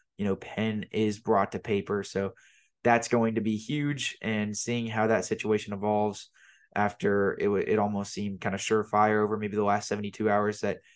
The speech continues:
him and the Mavericks could come to terms on a deal is, is gonna be fascinating, especially if the Mavericks can tie him down, uh, on a more favorable figure, maybe, like, a, you know, four for one sixty type of contract or something slightly above that.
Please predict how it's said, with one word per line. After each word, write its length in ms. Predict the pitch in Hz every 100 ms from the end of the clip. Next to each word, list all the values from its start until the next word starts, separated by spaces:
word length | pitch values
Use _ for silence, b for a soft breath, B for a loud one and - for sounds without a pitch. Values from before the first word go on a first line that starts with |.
| b _
him 140 | - 107
and 60 |
the 60 | 95
Mavericks 320 | 101 104 -
could 80 | -
come 180 | 110 98
to 60 |
terms 340 | 90 - 101 101
on 100 | 95
a 40 |
deal 300 | 92 101 98
is, 160 | 92 -
is 160 | 104
gonna 220 | - 101
be 100 | 95
fascinating, 680 | 101 117 117 - 101 95 98 - b b b
especially 440 | 107 - 117 113
if 40 | 113
the 80 | 110
Mavericks 340 | 104 104 104
can 200 | - 107
tie 220 | - 107
him 180 | 110 104
down, 380 | 104 104 104 101 _ _ _ _ _ 90
uh, 40 |
on 360 | 107 69 110 107
a 300 | 104 98 - _ _ -
more 160 | 117
favorable 500 | 113 113 113 110 110
figure, 320 | 107 113 107 104
maybe, 260 | 104 110
like, 180 | 104 98 - _ _ _ b b b 92
a, 420 | 104 101 104 - -
you 120 | 101
know, 100 | 92
four 240 | - 131
for 140 | 120 117
one 200 | 117 113
sixty 340 | 123 113 110
type 220 | - 107
of 80 | 104
contract 520 | 101 101 - 104 101
or 40 | 104
something 360 | - 98 107
slightly 380 | - 104 98 104
above 260 | 98 104 98
that. 360 | 101 98 -